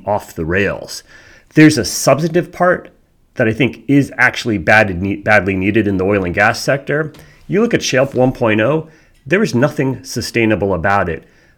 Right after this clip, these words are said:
The drill, baby, drill well I R R model led to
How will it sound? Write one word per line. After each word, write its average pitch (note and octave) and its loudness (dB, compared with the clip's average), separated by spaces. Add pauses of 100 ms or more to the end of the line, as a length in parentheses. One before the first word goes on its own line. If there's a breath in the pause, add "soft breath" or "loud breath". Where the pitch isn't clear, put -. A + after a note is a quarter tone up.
The G#2+ -4
drill, C#3 0
baby, B2 0
drill G#2 0
well G#2+ 0
I G#2 0
R F#2+ 0
R G2+ 2
model E2 -6 (160 soft breath)
led A2+ -2
to G2 -4